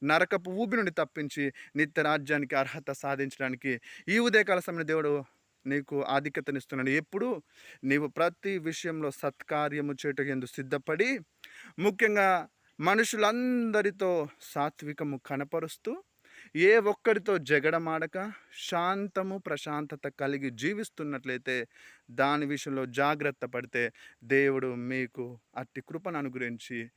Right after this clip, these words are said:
తన ద్వారా అనగా నీ ద్వారా దేవుడు మహిమపరచబడతారు. అట్టి దేవుని యొక్క మహాకృపను పొందుకున్న నీవు ఈ దినం నుంచి నీ మాటల్లో, ప్రవర్తనలో ఒక గొప్ప మార్పును ప్రభు ద్వారా పొందుకుంటావు కదా.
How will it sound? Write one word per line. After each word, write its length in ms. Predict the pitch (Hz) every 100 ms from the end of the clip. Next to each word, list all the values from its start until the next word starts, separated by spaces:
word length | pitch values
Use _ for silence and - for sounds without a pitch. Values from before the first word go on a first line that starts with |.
| _ _ _ -
తన 200 | 151 160
ద్వారా 520 | 151 143 135 131 123 117
అనగా 380 | - 120 123 131
నీ 340 | 120 123 151 175
ద్వారా 560 | 147 139 123 117 113 110 _ _ _ 120
దేవుడు 260 | 127 123
మహిమపరచబడతారు. 920 | 123 120 135 - 120 - 117 117 113 - - - -
అట్టి 180 | 143
దేవుని 200 | 170 190
యొక్క 140 | 214 208
మహాకృపను 680 | 185 175 202 220 233 190 185
పొందుకున్న 460 | 175 170 165 160
నీవు 360 | 156 165 190 175 - - -
ఈ 140 | 214
దినం 300 | 202 240 269
నుంచి 240 | 254 226 208
నీ 160 | 185
మాటల్లో, 840 | 160 151 180 196 190 175 170 151 139 _
ప్రవర్తనలో 680 | 147 151 151 143 143 131 127 _ _ _ _ _
ఒక 180 | 165 175
గొప్ప 360 | 170 180 - 214
మార్పును 440 | 190 190 - 190
ప్రభు 300 | 175 165 180
ద్వారా 160 | 180 175
పొందుకుంటావు 540 | 175 170 170 170 165
కదా. 120 | 190